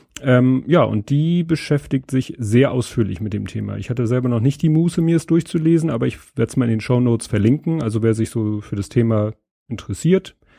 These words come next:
Entnazifizierung am Beispiel Hamburgs, äh, kann ich, soweit ich's gelesen hab, empfehlen. Ja, kommen wir nun zum Buch von dieser Folge.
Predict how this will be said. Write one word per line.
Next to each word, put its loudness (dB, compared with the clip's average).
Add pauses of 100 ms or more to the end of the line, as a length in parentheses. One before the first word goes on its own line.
(440)
Entnazifizierung 2
am 2
Beispiel 0
Hamburgs, 0
äh, -2 (260)
kann 2
ich, -4
soweit 2
ich's -4
gelesen 0
hab, -2 (220)
empfehlen. -2 (920)
Ja, 4
kommen 2
wir 4
nun 2
zum -2
Buch -2
von -2
dieser 2
Folge. 0